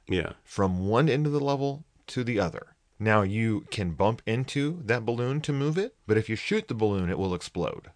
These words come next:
Speaker 1: Yeah, you gotta be careful.
Speaker 2: So, what Nick was saying was there are, on the top side of the screen, rockets that will send you forward, and on the bottom, rockets that will send you back. It's kind of a shortcut.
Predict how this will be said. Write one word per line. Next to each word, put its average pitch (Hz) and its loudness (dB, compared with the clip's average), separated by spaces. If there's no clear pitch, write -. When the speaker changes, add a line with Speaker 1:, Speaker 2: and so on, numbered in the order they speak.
Speaker 1:
Yeah, 87 4
you 90 -4
gotta 104 6
be 95 0
careful. - 0
Speaker 2:
So, - 2
what 160 4
Nick 151 6
was 120 0
saying 156 4
was 101 2
there 101 4
are, 98 4
on 90 2
the 85 -2
top 131 -2
side 160 -2
of 160 0
the 151 -2
screen, 160 -2
rockets 98 -2
that 101 -2
will 90 -4
send 90 -4
you 87 -2
forward, 120 -4
and 92 -2
on 85 -2
the 85 -2
bottom, 101 0
rockets 90 -4
that - -8
will - -8
send 85 -6
you 78 -8
back. 117 0
It's 131 -12
kind 233 -12
of 240 -6
a 202 -6
shortcut. - -4